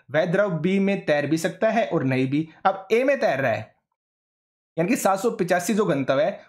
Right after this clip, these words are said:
उसके अंदर तैर रहा है, तो नॉर्मल सी बात है, जब आगे ज्यादा वाला आएगा उसमें तो तैरेगा ही तैरेगा। सीधा और सिंपल सा है ना, क्योंकि आगे तो घनत्व क्या है, बढ़ता जा रहा है ना, और जितना ज्यादा घनत्व होगा उसके ऊपर हल्की चीज तो तैरेगी ना, तो इसलिए ये तो आपका नहीं हो सकता।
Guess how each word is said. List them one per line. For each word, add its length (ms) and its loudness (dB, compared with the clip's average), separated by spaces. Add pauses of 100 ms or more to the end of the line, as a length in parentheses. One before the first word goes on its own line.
उसके 260 -2
अंदर 240 2
तैर 260 0
रहा 140 0
है, 160 -4 (180)
तो 100 0
नॉर्मल 340 0
सी 140 -2
बात 240 0
है, 240 -2 (220)
जब 260 -2
आगे 280 2
ज्यादा 320 2
वाला 220 2
आएगा 280 0
उसमें 300 -2
तो 100 0
तैरेगा 360 0
ही 80 2
तैरेगा। 440 0 (400)
सीधा 220 0
और 100 0
सिंपल 320 0
सा 100 0
है 80 2
ना, 60 2
क्योंकि 200 -2
आगे 260 0
तो 100 0
घनत्व 280 0
क्या 160 0
है, 220 -4 (220)
बढ़ता 320 0
जा 160 2
रहा 120 0
है 60 0
ना, 100 2
और 100 0
जितना 280 0
ज्यादा 200 2
घनत्व 300 -2
होगा 560 0
उसके 220 0
ऊपर 200 2
हल्की 300 -2
चीज 200 0
तो 100 -2
तैरेगी 380 0
ना, 160 0 (520)
तो 40 -4
इसलिए 220 0
ये 120 2
तो 100 2
आपका 220 0
नहीं 140 2
हो 60 2
सकता। 440 -2